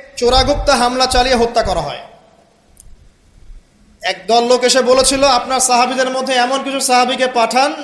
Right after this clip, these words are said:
যাদেরকে আমাদের কওমে নিয়ে গেলে ইসলাম শেখা যাবে, মুআল্লেম।" নবী সাল্লাল্লাহু আলাইহি ওয়াসাল্লাম দশ জন সাহাবীকে পাঠিয়েছিলেন।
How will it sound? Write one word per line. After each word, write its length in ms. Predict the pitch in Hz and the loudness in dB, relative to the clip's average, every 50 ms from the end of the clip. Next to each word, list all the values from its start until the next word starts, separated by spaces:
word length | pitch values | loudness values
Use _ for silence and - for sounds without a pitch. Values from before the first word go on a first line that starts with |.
| 240 | -2
যাদেরকে 680 | 196 226 214 214 240 240 - - 262 269 285 302 453 - - - - - - - - - - - _ _ - | 0 0 0 0 0 -4 -4 0 2 2 2 2 0 -4 -12 -16 -20 -20 -20 -20 -20 -20 -20 -20 _ _ -12
আমাদের 320 | - 196 208 233 240 254 | -8 -2 0 2 2 2
কওমে 400 | 247 - 233 233 247 254 262 269 | 2 4 2 4 4 4 2 2
নিয়ে 240 | 262 262 269 277 277 | 2 2 2 2 4
গেলে 360 | - 269 269 285 302 330 339 - - - - - - | 4 4 4 4 4 2 2 0 -2 -6 -4 -4 -4
ইসলাম 320 | - 220 - 233 254 254 254 | -2 -2 0 0 0 0 0
শেখা 280 | - - 233 190 233 | -2 -2 0 0 2
যাবে, 300 | 196 208 190 170 170 147 135 - - 180 | 2 2 0 -2 -2 -6 -8 -10 -8 -4
মুআল্লেম।" 460 | 214 262 254 277 269 269 247 220 170 147 - - - - - - - _ _ _ _ _ - 220 | 0 2 2 2 2 2 0 0 -2 -2 -10 -16 -20 -20 -20 -20 -20 _ _ _ _ _ -6 -4
নবী 120 | 240 254 277 | -4 -2 -2
সাল্লাল্লাহু 380 | 254 262 254 254 254 262 262 | -2 -2 0 0 0 0 0
আলাইহি 140 | 247 247 254 | 0 0 0
ওয়াসাল্লাম 440 | 247 240 240 254 247 226 214 240 240 | -2 -2 -2 -2 -2 0 2 4 4
দশ 80 | 233 240 | 4 4
জন 120 | 254 254 | 2 2
সাহাবীকে 420 | - - 240 226 226 233 226 226 | 2 4 4 4 4 2 2 0
পাঠিয়েছিলেন। 560 | 220 202 214 190 214 208 208 - 185 170 151 | 0 0 0 0 0 -2 -2 -4 -6 -8 -8